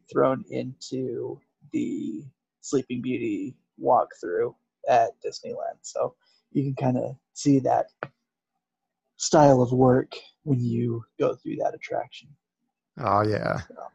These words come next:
Speaker 2: Hey,
Speaker 1: it
Speaker 2: and we,
Speaker 1: did
Speaker 2: we, we didn't say you couldn't watch the movie to get the answer. You just
Speaker 1: Also
Speaker 2: can't
Speaker 1: true.
Speaker 2: Google. So maybe some people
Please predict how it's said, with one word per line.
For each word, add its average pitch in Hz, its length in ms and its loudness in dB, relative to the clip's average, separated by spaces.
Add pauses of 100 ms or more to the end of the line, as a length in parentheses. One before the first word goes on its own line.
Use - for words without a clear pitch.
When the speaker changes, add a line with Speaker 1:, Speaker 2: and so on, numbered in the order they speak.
(100)
Speaker 2:
Hey, 131 360 6
Speaker 1:
it - 120 2
Speaker 2:
and 117 240 8
we, 120 80 10 (160)
Speaker 1:
did - 80 -2
Speaker 2:
we, 117 420 6
we 120 140 6
didn't 123 300 6
say 135 560 8 (200)
you 120 160 0
couldn't 117 300 2
watch 107 380 6
the 120 80 4
movie 113 420 6
to 113 100 -2
get 120 160 0
the 117 140 -2
answer. 58 580 -2 (600)
You 120 80 -2
just 120 160 6
Speaker 1:
Also 127 220 6
Speaker 2:
can't 113 100 4
Speaker 1:
true. 131 200 10
Speaker 2:
Google. 104 420 2
So 120 340 0
maybe 110 300 4
some 113 240 2
people 120 460 2